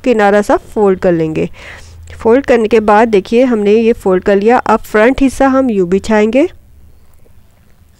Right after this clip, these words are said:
और उसके ऊपर सबसे पहले हम बड़े वाला पीस बिछाएंगे। सिलाई देखिए, मेरे राइट हैंड साइड की तरफ आ रही है। अब ये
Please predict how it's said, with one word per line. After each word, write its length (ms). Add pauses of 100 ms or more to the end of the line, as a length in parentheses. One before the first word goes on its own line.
(680)
और 360
उसके 300
ऊपर 300
सबसे 280
पहले 220
हम 200
बड़े 260
वाला 200
पीस 280
बिछाएंगे। 560 (1800)
सिलाई 420
देखिए, 300
मेरे 280
राइट 520 (160)
हैंड 300
साइड 260
की 100
तरफ 260
आ 80
रही 180
है। 180 (1120)
अब 340
ये 320